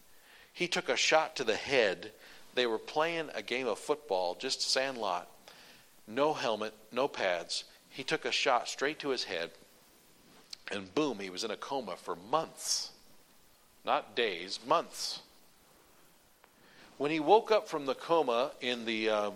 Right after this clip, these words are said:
Walter Reed Memorial Hospital, I think it was, when he woke up from the coma, he found himself no longer in the Army, but honorably discharged with a disability.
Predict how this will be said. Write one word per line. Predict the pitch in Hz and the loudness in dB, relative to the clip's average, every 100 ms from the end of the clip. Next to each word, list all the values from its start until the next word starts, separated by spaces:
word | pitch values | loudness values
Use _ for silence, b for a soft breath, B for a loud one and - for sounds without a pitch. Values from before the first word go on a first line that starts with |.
| 104 | -6
Walter | 113 139 143 123 | 6 6 6 0
Reed | 123 113 | 0 0
Memorial | 107 117 110 | 0 2 2
Hospital, | 120 120 - 95 | 4 4 2 -4
I | |
think | 90 95 | -4 -6
it | 78 | -2
was, | 92 92 - - - - - - - B B B B | 0 -2 -8 -12 -20 -20 -20 -20 -20 B B B B
when | 131 | -2
he | 143 | 2
woke | 160 214 | 6 4
up | 214 - | 2 -4
from | 139 | -6
the | 123 | -6
coma, | - 156 107 104 104 | 0 0 2 -4 -4
he | 127 | -4
found | 151 175 | 0 0
himself | 151 117 - 117 107 - 113 | -2 -4 0 2 0 -6 -2
no | 135 | 0
longer | 151 123 113 | 2 0 0
in | 113 | -2
the | 117 | 0
Army, | 135 123 90 87 - - - - | 0 0 -4 -12 -16 -20 -20 -4
but | 110 98 - - - - B B B B B B - - - - - | -4 -4 -18 -20 -20 -20 B B B B B B -20 -20 -20 -20 0
honorably | - 135 139 120 120 | 6 8 8 2 0
discharged | 113 127 135 - 110 90 107 113 - - | 0 0 0 0 2 2 0 -4 -8 -6
with | 107 | -2
a | 104 | -2
disability. | 101 113 107 101 110 98 95 | 0 0 0 0 -2 -2 -6